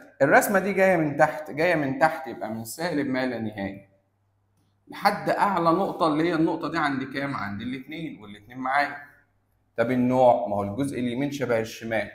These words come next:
فدي نوعها إيه؟ زوجية. طب أنا برسم كروكي ومش عارف نقط التقاطع أجيبها منين؟ من فوق. ما هي الثابتة زوجية والس تربيع زوجية، زوجية ناقص زوجية بزوجية. حلو. طب التماثل، ما قلت لك نقطة التماثل أهو، خد اللي في الس،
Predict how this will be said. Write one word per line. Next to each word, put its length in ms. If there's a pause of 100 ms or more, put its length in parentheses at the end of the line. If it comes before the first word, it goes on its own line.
(140)
فدي 160
نوعها 380
إيه؟ 240 (240)
زوجية. 520 (640)
طب 100
أنا 140
برسم 440
كروكي 760
ومش 220
عارف 300
نقط 240
التقاطع 760
أجيبها 320
منين؟ 280
من 120
فوق. 420 (380)
ما 80
هي 40
الثابتة 400
زوجية 540
والس 220
تربيع 420
زوجية، 460
زوجية 340
ناقص 260
زوجية 260
بزوجية. 400 (360)
حلو. 220 (440)
طب 140
التماثل، 540
ما 140
قلت 160
لك 160
نقطة 340
التماثل 380
أهو، 100
خد 240
اللي 140
في 100
الس، 240